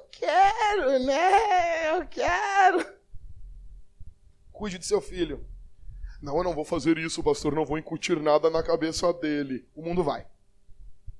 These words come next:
E a Bíblia manda incutir também, então incuta. Com alegria,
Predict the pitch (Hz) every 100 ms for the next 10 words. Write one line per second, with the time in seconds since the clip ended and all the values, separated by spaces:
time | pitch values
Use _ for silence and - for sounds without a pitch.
0 | - - - - - - - - - _
1 | - 165 180 190 185 175 170 143 - 170
2 | 131 131 139 143 143 - _ _ - 190
3 | - - - - _ _ _ _ _ _
4 | _ _ - - - - - - - -
5 | _ - - - - - - - - -
6 | 190 139 131